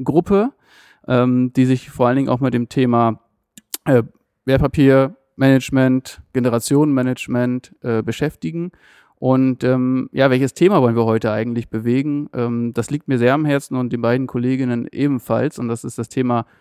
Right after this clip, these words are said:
Women in Finance. Wir haben dazu auch eine Veranstaltungsreihe mittlerweile, äh, hier bei uns im Hause,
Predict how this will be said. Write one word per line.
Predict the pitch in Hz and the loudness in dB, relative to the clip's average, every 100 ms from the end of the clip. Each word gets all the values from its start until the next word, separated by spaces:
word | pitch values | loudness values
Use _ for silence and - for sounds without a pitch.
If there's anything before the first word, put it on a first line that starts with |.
| _ | _
Women | 139 143 151 | 0 2 2
in | 139 | -2
Finance. | - 131 143 175 180 185 - _ - | 0 0 0 -2 -4 -8 -16 _ -2
Wir | 117 | 0
haben | 127 | 2
dazu | 131 - 135 | 0 -2 0
auch | 117 | 0
eine | 127 | -2
Veranstaltungsreihe | - 113 - 143 139 131 - 127 131 | -4 -6 -4 -4 -4 -4 -2 0 0
mittlerweile, | 131 127 123 123 123 - _ _ _ - | -2 -2 0 2 0 -4 _ _ _ -4
äh, | 113 | 0
hier | 117 127 | 2 2
bei | 123 | 0
uns | 123 - | -2 -6
im | 120 113 | -8 -6
Hause, | 113 131 131 127 | -4 -4 -2 -4